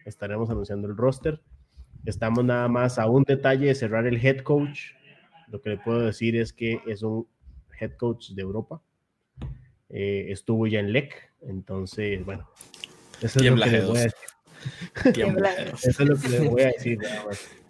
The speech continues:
Speaker 1: Pero sí, sí, sí, o sea, este año que viene vamos a tirar toda la carne al asador. Creo que lo hicimos este año actual también,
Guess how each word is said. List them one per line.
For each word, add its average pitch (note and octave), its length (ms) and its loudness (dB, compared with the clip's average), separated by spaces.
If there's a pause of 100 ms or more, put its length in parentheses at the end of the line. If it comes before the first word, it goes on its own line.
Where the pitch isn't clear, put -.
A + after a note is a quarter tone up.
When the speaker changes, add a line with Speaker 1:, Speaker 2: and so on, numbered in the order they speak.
(160)
Speaker 1:
Pero A#2+ 220 4
sí, D3+ 200 8
sí, D3 140 0
sí, C3+ 140 8
o G#2+ 80 4
sea, G#2+ 120 0
este A2+ 260 -2
año A#2+ 280 -2
que G#2+ 100 -8
viene A2 580 -6 (120)
vamos A2 400 -8
a G2+ 560 -6
tirar A2 320 -4
toda A#2+ 220 -2
la A2+ 120 -2
carne A2+ 260 -2
al A2+ 80 -2
asador. G#2+ 420 -4 (300)
Creo E3+ 140 6
que A3+ 100 4
lo D3+ 60 6
hicimos D3 320 4
este E3 240 2
año D#3 220 6
actual C3+ 280 0
también, A#2+ 480 -2